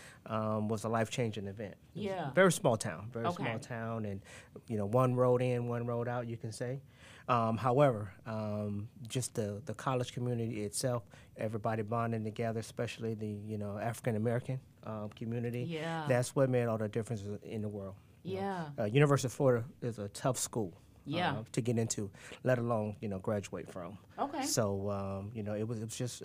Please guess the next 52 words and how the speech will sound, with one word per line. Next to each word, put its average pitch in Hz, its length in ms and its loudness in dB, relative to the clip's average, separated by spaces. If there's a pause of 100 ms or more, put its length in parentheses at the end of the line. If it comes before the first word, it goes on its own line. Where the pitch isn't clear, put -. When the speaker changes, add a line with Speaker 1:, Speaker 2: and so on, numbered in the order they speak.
Speaker 1:
a, 101 280 -6 (720)
a 95 80 -6
rough 139 260 6
road, 156 280 8 (340)
Speaker 2:
Yeah. 190 340 0
Speaker 1:
but - 20 -4
a, 113 340 -4
a 110 60 2
road 135 520 6
worth 135 240 4
traveling. 90 340 0 (160)
Speaker 2:
Yeah. 175 360 2 (100)
When 175 200 0
you 254 100 6
Speaker 1:
Yes. 277 80 2
Speaker 2:
say 269 140 4
rough 180 360 2
in 165 100 0
terms 165 320 -2
of, 147 140 -2
like, 143 200 -2
you 180 80 -4
know, 156 100 0
getting 156 280 -2
into 151 160 -4
the 147 80 -6
University 147 400 -4
of 139 80 -6
Florida, 156 240 0
why 160 140 2
don't 202 160 0
you 202 60 -2
tell 175 180 0
us 156 100 -4
a 156 60 -6
little 147 180 -2
bit 143 80 0
about, 135 380 0 (420)
um, 147 220 2
maybe 160 180 2
some 175 140 0
of 160 60 0
the 156 80 0
struggles 160 340 0
that 139 140 2
you 147 100 -4
did 185 240 2
have, 117 400 -2 (300)
um, 139 260 0
at 120 160 -2
U 113 180 -6
F? 65 140 -12